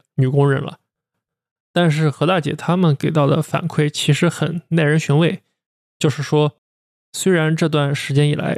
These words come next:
这些骨干们一直在工厂里面反复跟其他工人去宣讲、去动员，然后也确实有很多工人动心了，就说到时候一定来支持参与投票，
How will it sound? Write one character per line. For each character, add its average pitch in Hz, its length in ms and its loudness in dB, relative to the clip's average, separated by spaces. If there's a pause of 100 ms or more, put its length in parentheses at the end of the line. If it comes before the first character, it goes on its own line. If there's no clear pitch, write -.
这 - 140 0
些 156 220 4
骨 - 180 -4
干 147 180 0
们 139 160 2
一 170 120 0
直 147 160 2
在 143 240 0
工 147 200 2
厂 135 220 2
里 143 80 -2
面 139 180 0
反 139 280 -2
复 156 180 0
跟 147 240 2 (460)
其 - 160 -4
他 143 160 0
工 147 180 2
人 139 80 2
去 - 180 0
宣 170 300 2
讲、 156 260 -2
去 - 160 -2
动 165 220 2
员， - 260 -2 (480)
然 165 140 0
后 190 160 2
也 139 120 0
确 - 200 -2
实 165 160 0
有 165 140 4
很 151 200 -4
多 151 160 2
工 156 220 2
人 151 100 4
动 165 160 2
心 185 220 2
了， - 200 -4 (600)
就 147 60 -2
说 147 220 0
到 151 240 -2
时 151 120 -2
候 143 120 6
一 139 100 0
定 147 180 2
来 - 160 2
支 156 220 2
持 - 380 -2 (120)
参 - 220 -2
与 147 80 -2
投 151 160 -2
票， 156 300 -2